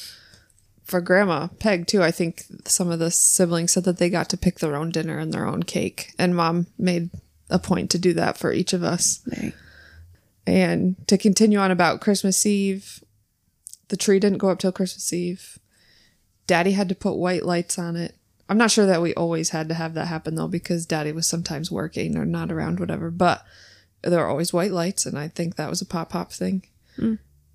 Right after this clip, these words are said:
Speaker 1: And then we didn't decorate the tree till Christmas. Now, I do not keep that up because I have to have Christmas all month long. <laughs> So I don't wait for that,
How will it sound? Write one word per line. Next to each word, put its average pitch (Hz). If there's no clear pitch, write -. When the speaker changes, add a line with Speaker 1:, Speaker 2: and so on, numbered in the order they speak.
Speaker 1:
And 180
then 170
we 175
didn't 175
decorate 165
the 170
tree 175
till 170
Christmas. 170
Now, 165
I 208
do 175
not 160
keep 165
that 120
up -
because -
I 160
have 165
to 180
have 113
Christmas -
all 147
month 160
long. 185
<laughs> -
So 190
I 196
don't 185
wait 156
for 175
that, -